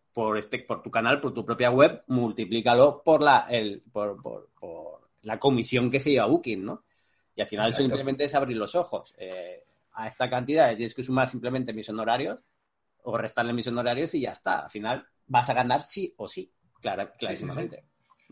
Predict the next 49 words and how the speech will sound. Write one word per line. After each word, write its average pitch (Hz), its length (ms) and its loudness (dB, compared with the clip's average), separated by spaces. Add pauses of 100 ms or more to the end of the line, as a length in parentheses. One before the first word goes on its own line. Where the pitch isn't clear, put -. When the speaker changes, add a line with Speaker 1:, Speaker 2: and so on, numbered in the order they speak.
(140)
Speaker 2:
Además, 131 400 4
el 151 80 -4
sector 131 340 0
de 160 160 4
los 135 180 2
viajes, 139 300 0
que 139 80 -8
es 131 80 -8
un 156 100 -8
sector, 139 640 -6 (340)
a 131 80 2
mí 135 80 0
me 156 140 2
gusta 165 260 0
mucho, 151 220 -2
pero 131 140 2
es 131 60 4
un 131 40 2
sector 170 300 4
muy 143 160 -8
chulo, 165 300 2
porque 127 200 -8
no 127 80 -2
es 135 80 -2
como, 156 280 -6
yo - 120 -8
qué 139 80 -12
sé, - 240 -18 (340)
sectores 131 520 0
tipo 135 300 -2
seguros 135 720 0
o 123 60 -10
inmobiliarios 123 640 -2
que 131 100 -8
son 123 160 -6
más 131 160 -4
pesados. 139 460 -8 (440)
Aquí 131 220 -2
la 160 140 8
gente 160 360 -2
quiere 156 220 -4
viajar 160 400 4
y 143 60 -2
para 127 260 -2
ellos 147 280 -4
el 127 100 -4
viaje 131 420 0
ese 165 280 -4
es - 220 -10